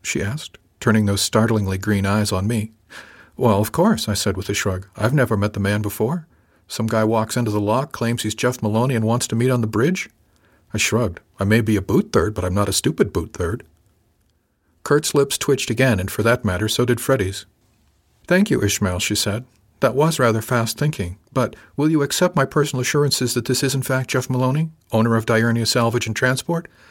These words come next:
and registered owner of the William Tinker?" "Of course," I said. "Juliet, belay that last order." "Aye, sir," she said,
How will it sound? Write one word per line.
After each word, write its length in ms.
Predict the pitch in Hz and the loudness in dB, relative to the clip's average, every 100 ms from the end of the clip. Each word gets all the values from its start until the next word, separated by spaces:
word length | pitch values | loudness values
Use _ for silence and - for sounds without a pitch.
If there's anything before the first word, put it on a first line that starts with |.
| - | -6
and 120 | - 143 | -2 0
registered 380 | 151 147 175 | 0 2 2
owner 220 | 160 139 104 | 2 2 -2
of 100 | 104 | -2
the 80 | |
William 260 | 110 110 110 | 0 2 2
Tinker?" 360 | 117 139 92 - _ _ _ _ _ | 0 -4 -4 -10 _ _ _ _ _
"Of 140 | - 127 | -2 2
course," 480 | 160 196 185 - - | 2 2 2 -2 -6
I 100 | 104 | -4
said. 360 | - 107 95 _ _ _ | -4 -4 -6 _ _ _
"Juliet, 460 | - 180 170 123 139 | -2 0 2 0 2
belay 240 | 156 160 | 2 2
that 200 | 160 147 | 2 0
last 280 | 131 131 123 | 2 0 0
order." 360 | 135 123 107 101 _ _ _ - - - _ _ | 0 2 0 -4 _ _ _ -20 -20 -20 _ _
"Aye, 220 | 147 151 | 0 0
sir," 380 | 139 101 82 82 - | 0 -2 -4 -8 -8
she 200 | - 98 | -6 -4
said, 300 | - 87 | -4 -6